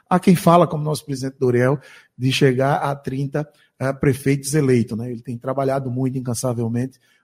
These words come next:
pra que essa meta chegue, mas eu, nas minhas contas, eu acho que a gente já consegue aí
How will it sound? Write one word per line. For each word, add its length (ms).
pra 140
que 200
essa 260
meta 320
chegue, 500
mas 180
eu, 540
nas 180
minhas 240
contas, 340
eu 100
acho 220
que 80
a 40
gente 240
já 100
consegue 460
aí 240